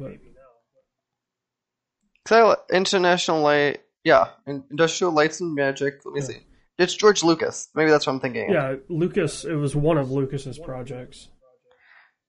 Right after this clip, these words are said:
Speaker 2: Did, yeah, it's owned by Lucasfilms. It's always been owned by Lucasfilms.
Speaker 1: So,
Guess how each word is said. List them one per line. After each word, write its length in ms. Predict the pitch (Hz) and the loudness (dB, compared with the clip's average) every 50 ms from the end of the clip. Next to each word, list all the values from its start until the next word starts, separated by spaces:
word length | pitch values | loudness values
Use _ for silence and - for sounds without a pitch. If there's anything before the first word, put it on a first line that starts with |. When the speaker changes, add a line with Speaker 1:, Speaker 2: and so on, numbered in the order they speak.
| _ | _
Speaker 2:
Did, 320 | - 170 180 185 190 190 185 - - - | 0 4 4 6 6 4 2 0 0 4
yeah, 180 | - 196 247 254 | 6 8 8 8
it's 120 | 240 - | 8 8
owned 180 | 196 196 220 202 | 6 6 6 8
by 80 | 202 | 8
Lucasfilms. 720 | 202 190 196 196 196 - - - 135 123 127 131 - - - - | 8 6 6 4 2 2 2 2 2 2 0 -4 -10 -14 -10 -4
It's 120 | 160 - | 0 4
always 240 | 120 156 165 165 160 | 6 6 6 6 4
been 100 | 165 156 | 2 0
owned 120 | 147 147 | 2 2
by 60 | 147 147 | 4 4
Lucasfilms. 520 | 139 135 135 - - - 123 - 107 - - - _ _ _ _ _ _ _ _ _ _ _ _ | 4 2 0 -4 -6 -6 -8 -8 -8 -12 -18 -20 _ _ _ _ _ _ _ _ _ _ _ _
Speaker 1:
So, 500 | - - 143 135 131 127 127 131 123 120 | -10 -6 -6 -4 -4 -4 -6 -8 -10 -12